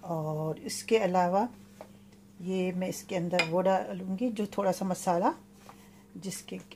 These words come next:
अंदर जो है सफ़ेद ज़ीरा साबुत है जो कि वन टेबल स्पून है, पिसी हुई लाल मिर्च आधा teaspoon है, नमक वन टेबल स्पून है,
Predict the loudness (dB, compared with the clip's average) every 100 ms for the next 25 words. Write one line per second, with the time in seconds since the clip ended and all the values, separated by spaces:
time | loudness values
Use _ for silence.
0 | -18 -10 -6 -2 -2 0 -4 -4 -4 -4
1 | -4 -8 _ -20 -20 -20 -12 -6 -4 -2
2 | -2 0 2 2 2 2 2 -2 -8 -4
3 | -4 -4 -20 -20 -16 -6 -4 -2 -2 -2
4 | 0 -2 -2 -6 -6 -10 -10 -6 -2 0
5 | -2 -6 -20 -20 -10 -8 -4 -2 0 0
6 | 2 0 -2 0 0 -2 -4 -2 -2 -2
7 | -4 -6 -8 -8 -8 -6 -2 0 -2 -4
8 | -20 -20 -20 -16 -6 -2 0 -2 0 -2
9 | 0 -2 -2 -4 -6 -8 -6 -4 0 -2